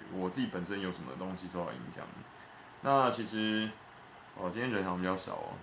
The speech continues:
因为今天没有那么霹雳的话题。<laughs> 业务，我希望我是做大保健，但是大保健应该最近业务很差，真的差到不行，因为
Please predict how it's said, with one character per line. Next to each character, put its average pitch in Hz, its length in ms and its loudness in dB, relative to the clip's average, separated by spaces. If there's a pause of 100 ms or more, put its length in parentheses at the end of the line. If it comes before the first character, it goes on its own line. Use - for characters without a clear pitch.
(100)
因 104 80 -2
为 107 80 4
今 107 140 2
天 110 140 4
没 104 160 2
有 95 80 2
那 95 80 2
么 95 100 2
霹 92 180 -4
雳 95 160 2
的 - 100 -2
话 78 180 0
题。 - 560 -10 (3250)
<laughs> - 60 2
业 143 160 10
务， 104 300 6
我 98 40 6
希 123 200 0
望 120 200 8
我 90 80 0
是 107 100 -2
做 107 180 4
大 98 100 6
保 90 200 0
健， 90 200 -4
但 110 100 6
是 117 100 6
大 120 140 10
保 98 140 8
健 101 160 0
应 101 80 -2
该 98 140 4
最 98 120 2
近 92 160 2
业 90 120 2
务 87 100 0
很 87 60 -4 (200)
差， - 200 -2 (500)
真 104 80 2
的 104 100 2
差 90 180 4
到 90 120 6
不 90 100 0
行， 82 140 -6 (100)
因 104 80 0
为 117 200 4